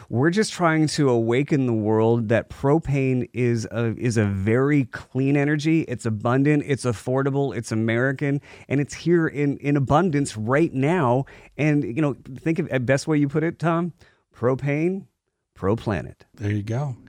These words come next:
Speaker 2: It really is. It's, it's here for today. It's here for tomorrow. And, uh, it, it's affordable. The,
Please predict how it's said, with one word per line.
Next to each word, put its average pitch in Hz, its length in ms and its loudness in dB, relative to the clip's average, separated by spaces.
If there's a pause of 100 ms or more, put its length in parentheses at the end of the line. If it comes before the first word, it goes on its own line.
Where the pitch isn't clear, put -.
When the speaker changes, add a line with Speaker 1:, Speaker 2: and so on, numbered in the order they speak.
(120)
Speaker 2:
It 147 160 -10
really 156 320 6
is. 120 140 4
It's, 123 160 0
it's 139 180 0
here 208 240 6
for 196 180 2
today. 135 360 0
It's 113 140 -6
here 170 200 0
for - 160 -2
tomorrow. 98 580 -6 (520)
And, 131 400 0 (320)
uh, 123 180 -10
it, 143 240 -4
it's 156 180 -2
affordable. 147 560 0
The, 131 260 0